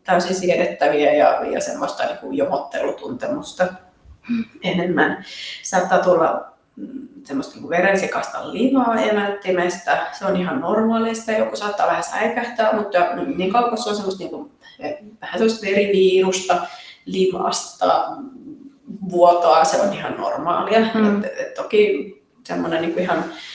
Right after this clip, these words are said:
Speaker 1: kunnon verenvuoto aina syy ottaa yhteys sairaalaan, mut semmonen niinku verensekaisuus on ihan kuulu asia. Se on, se on verekästä se limakalvo siellä, ja kun siellä
Speaker 2: Mm.
Speaker 1: jotain asiaa tapahtuu, niin siihen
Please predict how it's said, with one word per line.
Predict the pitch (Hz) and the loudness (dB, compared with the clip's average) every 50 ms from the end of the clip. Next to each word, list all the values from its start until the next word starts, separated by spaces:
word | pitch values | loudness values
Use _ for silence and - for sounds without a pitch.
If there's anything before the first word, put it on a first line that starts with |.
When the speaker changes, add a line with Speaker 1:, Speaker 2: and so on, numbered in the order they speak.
| - - - - _ | -16 -18 -18 -16 _
Speaker 1:
kunnon | 208 190 190 202 196 196 180 | -2 0 2 4 4 4 4
verenvuoto | - - - - - 147 147 - - - | 4 4 2 2 2 2 0 0 0 0
aina | - 180 - - | 0 0 0 -2
syy | - - - - | -4 -4 -4 -2
ottaa | - - - - - - 180 180 175 - - | 0 0 0 -2 2 4 4 6 6 4 4
yhteys | - 185 190 - - 175 - - - | 4 2 2 2 2 2 2 4 4
sairaalaan, | 175 165 - 160 170 175 170 - - - | 4 6 6 6 6 6 6 6 4 2
mut | 180 - | 2 0
semmonen | 180 175 - 220 254 254 | 0 0 0 2 2 2
niinku | 233 208 - 175 165 | 2 2 0 -2 -2
verensekaisuus | 170 165 170 180 180 180 - 147 - 139 - - 135 135 - - - - | 0 0 2 2 2 2 0 0 0 0 0 2 0 0 0 -2 -6 -8
on | - - | -10 -10
ihan | - - - - - _ _ | -10 -12 -14 -16 -16 _ _
kuulu | - - - - - - | -12 -10 -10 -12 -12 -12
asia. | - - - - 180 175 - - | -12 -12 -10 -6 -4 -2 -2 -2
Se | - - | -4 -6
on, | 170 - 175 - - - _ | -8 -8 -8 -10 -12 -18 _
se | - 220 202 | -8 -4 -2
on | 196 196 180 - | -2 -2 -2 -4
verekästä | - 165 165 - - 165 160 - - - | -2 -2 -2 0 0 -2 -2 -2 -4 -6
se | - 262 | -6 -4
limakalvo | - - - - - - - - 185 180 - | -4 -4 -4 -4 0 0 0 2 2 0 -2
siellä, | - - - - - - | -4 -8 -10 -6 -6 -6
ja | - | -6
kun | - - | -6 -10
siellä | - - 226 220 - | -4 0 2 4 4
Speaker 2:
Mm. | 208 | 4
Speaker 1:
jotain | 202 185 180 175 - - - - | 2 0 -2 -4 -6 -10 -16 -14
asiaa | 170 - 214 202 190 | -12 -10 -6 -6 -4
tapahtuu, | 190 - - - - - - - - - | -4 -4 -4 -4 -4 -8 -8 -8 -10 -10
niin | - 214 220 226 | -8 -8 -8 -8
siihen | 233 240 226 226 226 | -8 -8 -8 -8 -10